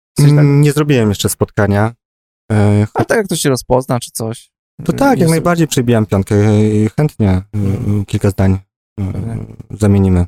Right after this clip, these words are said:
Speaker 2: No, zdarza mi się. Natomiast spotkania nie. Może, może byśmy... a ty robisz takie spotkania?
Speaker 1: Jeszcze nigdy nie miałem
Speaker 2: Wiesz, jakbyśmy
Speaker 1: takiego,
Speaker 2: zrobili
Speaker 1: ale
Speaker 2: takie ko-, kombo.
Speaker 1: chciałem w przyszłym roku na wakacje zrobić.
Speaker 2: Aha.
Speaker 1: Taki klimat,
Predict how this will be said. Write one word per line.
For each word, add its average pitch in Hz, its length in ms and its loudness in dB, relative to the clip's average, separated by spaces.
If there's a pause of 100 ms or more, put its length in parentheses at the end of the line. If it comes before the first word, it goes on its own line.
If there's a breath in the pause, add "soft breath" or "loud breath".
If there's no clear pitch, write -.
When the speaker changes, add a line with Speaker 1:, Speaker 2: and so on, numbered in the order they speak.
Speaker 2:
No, 170 280 2
zdarza 117 260 0
mi 92 80 0
się. 95 220 -8 (1300)
Natomiast 120 380 -2
spotkania - 440 -2
nie. 107 160 4
Może, 113 200 2 (560)
może 110 120 0
byśmy... 147 480 0
a 120 80 0
ty - 160 -2
robisz 123 300 0
takie - 140 -8
spotkania? - 360 -2 (180)
Speaker 1:
Jeszcze 123 300 -8
nigdy 117 220 -10
nie 113 80 -10
miałem 113 140 2
Speaker 2:
Wiesz, 110 120 0
jakbyśmy 113 320 0
Speaker 1:
takiego, 127 240 -2
Speaker 2:
zrobili 123 340 2
Speaker 1:
ale 135 100 2
Speaker 2:
takie 135 280 2
ko-, 151 140 0
kombo. 117 440 0 (180)
Speaker 1:
chciałem 143 420 0
w - 20 -20
przyszłym 143 340 -8
roku 131 720 -4
na 127 100 -2
wakacje 127 360 -6
zrobić. 113 540 -8
Speaker 2:
Aha. 131 280 2
Speaker 1:
Taki 131 220 -6
klimat, 127 560 -2